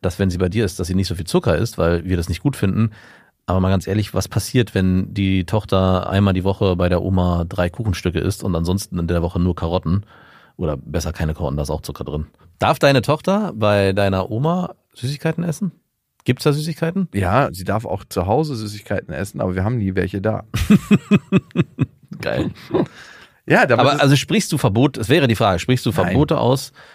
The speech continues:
Speaker 1: Es gibt einen Rahmen, den du wahrscheinlich setzt, das würdest du dir wünschen.
Speaker 2: Bei meiner kleinen Schwester
Speaker 1: Mhm.
Speaker 2: isst sie viel mehr Süßigkeiten, weil die Kinder dort viel mehr Süßigkeiten
Speaker 1: Ja.
Speaker 2: essen. Aber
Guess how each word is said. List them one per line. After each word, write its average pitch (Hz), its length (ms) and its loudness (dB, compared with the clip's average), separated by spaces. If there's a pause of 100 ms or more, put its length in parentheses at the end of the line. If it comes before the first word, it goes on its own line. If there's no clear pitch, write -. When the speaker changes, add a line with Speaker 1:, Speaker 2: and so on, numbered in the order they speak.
(140)
Speaker 1:
Es - 100 -20
gibt - 200 -2
einen 101 80 2
Rahmen, 113 300 2
den 156 80 2
du 151 40 2
wahrscheinlich 135 320 2
setzt, 147 280 -2
das 113 120 -4
würdest 101 240 -2
du - 60 -2
dir 90 100 0
wünschen. 123 280 0
Speaker 2:
Bei 90 60 2
meiner 113 240 4
kleinen 131 280 2
Schwester - 560 -4
Speaker 1:
Mhm. 113 300 2 (180)
Speaker 2:
isst - 180 -4
sie 104 100 -6
viel 117 220 -2
mehr 92 220 -4
Süßigkeiten, 82 600 -12
weil 87 100 -2
die 90 80 -4
Kinder 101 440 0
dort 82 260 -4
viel 87 160 -8
mehr 82 140 -4
Süßigkeiten 87 520 -4
Speaker 1:
Ja. - 60 -10
Speaker 2:
essen. - 180 -18 (600)
Aber 90 360 0